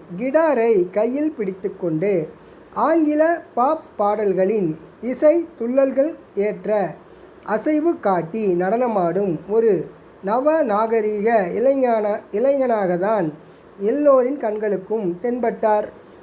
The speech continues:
ஆனால் கமலின் எண்ண அலைகள் வேறு மாதிரியானவை.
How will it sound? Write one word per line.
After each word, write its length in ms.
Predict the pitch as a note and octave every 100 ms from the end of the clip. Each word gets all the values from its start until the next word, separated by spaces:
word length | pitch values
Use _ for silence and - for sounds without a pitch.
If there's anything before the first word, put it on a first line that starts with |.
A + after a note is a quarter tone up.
| -
ஆனால் 580 | F3+ F#3 F3 F#3+ G#3 A3 A3+ - - -
கமலின் 580 | A3+ D4+ D4+ D#4+ D#4+ - -
எண்ண 420 | G3+ B3 C#4 D4
அலைகள் 680 | D#4+ F#3+ F#3+ F3+ G#3+ G#3 E3+ G3+
வேறு 440 | A#3 C#4 C#4 D#4
மாதிரியானவை. 880 | G#3 G#3 G#3+ G#3 G#3 G3+ G3+ G#3